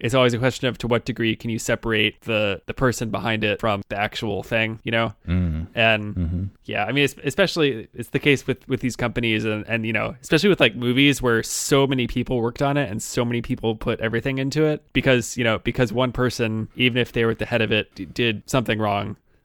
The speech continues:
Speaker 1: I don't know if it always
Speaker 2: Mm.
Speaker 1: makes sense to completely throw that whole thing into the trash, you know?
Speaker 2: Sure.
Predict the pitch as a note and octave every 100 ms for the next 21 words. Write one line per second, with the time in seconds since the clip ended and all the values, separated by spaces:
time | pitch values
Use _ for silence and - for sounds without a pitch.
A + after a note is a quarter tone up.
0 | _ - A#2+ A#2+ A2 A2 A2 A2 E2+ G#2
1 | - A2 - - - F#2+ - A2 B2 A2
2 | - G#2 G#2+ G#2 G#2+ - - B2+ A2 G#2+
3 | - - _ _ _ - G#2+ G#2+ A2 A2
4 | A2+ - G2 - - G#2+ - G#2 G#2+ G#2+
5 | - - E2+ D2+ D#2 D2+